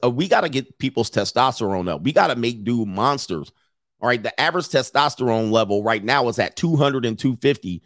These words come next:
And when in previous times, the peak of testosterone was at twelve hundred. Dudes are at, dudes are at right now in their mid, mid teens to late teens to mid twenties with testosterone levels at two fifty.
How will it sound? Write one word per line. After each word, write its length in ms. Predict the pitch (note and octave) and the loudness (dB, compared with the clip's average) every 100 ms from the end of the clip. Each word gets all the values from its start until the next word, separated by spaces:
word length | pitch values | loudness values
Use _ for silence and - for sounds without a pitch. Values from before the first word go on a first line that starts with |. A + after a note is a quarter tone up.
| _ _ - | _ _ -4
And 200 | C3 B2+ | -2 0
when 320 | C3 C3 B2 - A2 - | 0 0 -2 -8 -10 0
in 160 | C3+ | 0
previous 480 | A#2+ F3 G3+ D3 A#2+ | 2 2 2 -2 -2
times, 420 | A#2 A#2+ A#2+ A#2+ | -2 0 0 -2
the 140 | A2 A#2 | -2 0
peak 300 | - E3 D3 | 0 0 0
of 80 | |
testosterone 680 | A#2 B2+ - A#2 A#2 A#2+ B2 | 2 0 2 0 0 0 0
was 140 | B2 A#2 | 0 2
at 200 | A#2 A#2 | 0 0
twelve 520 | C3 C#3+ D3+ D#3 D3 _ _ - | 0 4 4 4 -2 _ _ 0
hundred. 440 | F#3 G3+ C#3+ E2 _ _ _ _ _ _ _ _ _ _ _ _ _ _ _ _ _ G2 | 2 2 0 -2 _ _ _ _ _ _ _ _ _ _ _ _ _ _ _ _ _ _
Dudes 320 | D3+ A#3+ G#3+ | 4 4 4
are 200 | F3+ D#3+ | 6 6
at, 240 | D#3 D#3 - _ - | 6 4 0 _ -4
dudes 260 | D#3 A#3 F#3+ | 0 2 4
are 140 | E3+ | 6
at 160 | D#3 A#2+ | 6 4
right 220 | D3 C3+ | 0 2
now 320 | E3 G#3 D#3 | 2 4 4
in 100 | C#3+ | 4
their 160 | C#3 C3+ | 4 2
mid, 380 | C#3 F3 G3 F#3+ _ _ C3+ | 4 4 2 -2 _ _ -4
mid 420 | C#3+ G3 G3+ - _ _ - | 4 6 4 0 _ _ -4
teens 600 | G#3+ G#3+ C#3+ B2+ C#3+ - _ | 0 2 0 -2 -4 -10 _
to 120 | - | 2
late 340 | C#3+ D#3 G#3+ - | 2 4 0 0
teens 400 | D3 C3+ C#3 - _ _ | -2 0 -2 -6 _ _
to 160 | D#3 C#3 | 2 4
mid 280 | D3+ A3 A3 | 4 2 4
twenties 420 | G#3 F#3 D3 - _ | 4 4 2 -4 _
with 140 | C#3+ D3+ | 0 2
testosterone 720 | D#3 D3+ F3 F#3+ E3+ E3+ E3 | 2 2 4 2 4 2 4
levels 320 | D#3+ D#3 D3 | 4 4 4
at 180 | B2 A#2 | 2 2
two 160 | D#3+ C#3 | 0 2
fifty. 440 | C#3 A#2 - - | 0 0 -6 -20